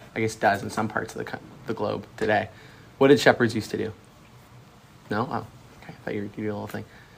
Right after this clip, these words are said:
No one knows what a shepherd used to do? That's, I mean, even first service. This happened in first service. It said, "How many people know what a shepherd was?"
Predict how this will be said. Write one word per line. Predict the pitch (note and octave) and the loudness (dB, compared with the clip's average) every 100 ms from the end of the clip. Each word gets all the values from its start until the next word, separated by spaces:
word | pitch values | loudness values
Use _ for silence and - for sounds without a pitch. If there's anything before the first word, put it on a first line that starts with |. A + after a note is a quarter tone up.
| - - - - - | -20 -20 -20 -20 -2
No | C3 | 4
one | C3 | 6
knows | C3+ C3+ | 6 4
what | B2+ | 4
a | |
shepherd | C3 A#2+ | 4 6
used | C#3+ C#3+ | 6 6
to | |
do? | D#3 E3+ | 4 4
That's, | B2 - - | 2 -2 -6
I | - | 2
mean, | C3 A#2+ C#3 | 4 6 6
even | D#3 B2 | 6 8
first | C#3+ D3 | 8 8
service. | - G#2 - | 6 0 -2
This | B2 D3 G3 | 2 6 12
happened | F3+ C3+ | 12 12
in | B2 | 10
first | F3 F3+ | 10 10
service. | A2+ G2+ - | 4 2 0
It | B2 | 2
said, | A2+ | 6
"How | C#3 | 8
many | C#3+ C#3 | 8 8
people | C#3+ B2 B2 | 6 4 8
know | C#3 B2+ | 8 8
what | A2 | 6
a | |
shepherd | A2 D#3+ B2+ | 8 8 6
was?" | G#2 F#2 G2 | 0 -2 -6